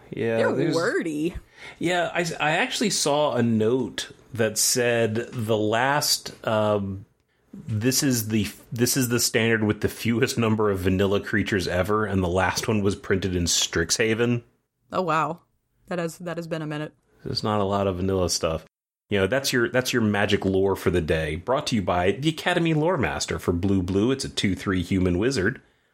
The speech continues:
Speaker 1: At the beginning of each player's draw step, that player may draw an additional card.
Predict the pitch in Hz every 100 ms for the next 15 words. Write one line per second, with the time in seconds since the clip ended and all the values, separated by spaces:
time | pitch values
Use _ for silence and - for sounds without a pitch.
0 | _ _ 127 - 131 131 180 135 104 -
1 | 156 143 - - 120 117 90 - 120 151
2 | - 82 82 98 139 - 104 95 95 87
3 | 85 87 92 104 131 151 90 82 127 127
4 | 143 131 - 104 92 76